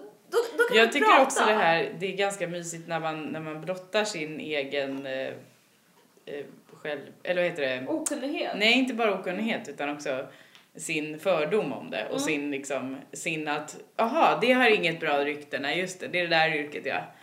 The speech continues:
Speaker 2: Men hur är det egentligen? Hur, vad känner du?" Alltså, för då, det här med att låtsas som att det inte är en bra laddning i det, det blir bara töntigt, liksom.
Speaker 1: Mm.
Speaker 2: För det, <clears throat> det kan jag uppleva när man säger att man är journalist, tvärtom.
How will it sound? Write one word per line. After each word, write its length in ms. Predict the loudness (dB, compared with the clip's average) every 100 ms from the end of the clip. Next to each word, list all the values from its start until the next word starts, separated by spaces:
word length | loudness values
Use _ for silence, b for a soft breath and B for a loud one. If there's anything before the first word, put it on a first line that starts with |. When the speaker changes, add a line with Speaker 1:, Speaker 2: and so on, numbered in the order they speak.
| _
Speaker 2:
Men 180 | 0 2
hur 180 | 2 4
är 140 | 4
det 100 | 4
egentligen? 440 | 2 -2 -6 -12 -12 -10
Hur, 80 | -4
vad 140 | -4
känner 220 | -4 -6
du?" 240 | -6 -8 -12 B B B
Alltså, 260 | 0 0 -2
för 100 | -2
då, 320 | 0 2 2 -2 B B _ -14 -10 -10 -2
det 100 | 2
här 180 | 4 4
med 100 | 4
att 60 |
låtsas 480 | 2 2 2 2 2
som 140 | 2 0
att 120 | -2
det 60 |
inte 200 | -4 -2
är 60 | -2
en 100 | 0
bra 220 | 0 0
laddning 420 | 0 -2 -4 -8 -6
i 40 |
det, 120 | -6
det 120 | -6
blir 180 | -6 -6
bara 140 | -4 -6
töntigt, 420 | -8 -12 -12 -14
liksom. 220 | -12 -14 -14
Speaker 1:
Mm. 320 | -12 -12 -12 -16 _ _ _ _ _ _ -20 B B -6
Speaker 2:
För 80 | 0
det, 260 | 2 2 0 -12 _ _ _ _ _
<clears throat> 540 | -10 -8 -8 -12 _
det 240 | -12 -2 0
kan 140 | 4
jag 160 | 4 4
uppleva 320 | 0 0 -2
när 140 | 0 -4
man 200 | -4 -2
säger 220 | 0 0
att 180 | -2 -6
man 140 | -8
är 40 | -6
journalist, 800 | -4 -2 -2 -2 -8 -14 -20 -12
tvärtom. 540 | -4 -4 0 -2 -2